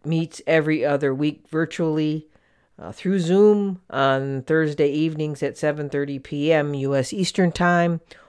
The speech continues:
or our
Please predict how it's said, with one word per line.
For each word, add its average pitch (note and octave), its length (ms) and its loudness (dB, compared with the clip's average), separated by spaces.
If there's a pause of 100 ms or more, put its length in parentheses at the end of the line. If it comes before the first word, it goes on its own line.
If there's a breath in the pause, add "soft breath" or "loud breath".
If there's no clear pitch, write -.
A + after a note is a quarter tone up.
(140)
or D#3 1500 4 (340 soft breath)
our C3 920 -2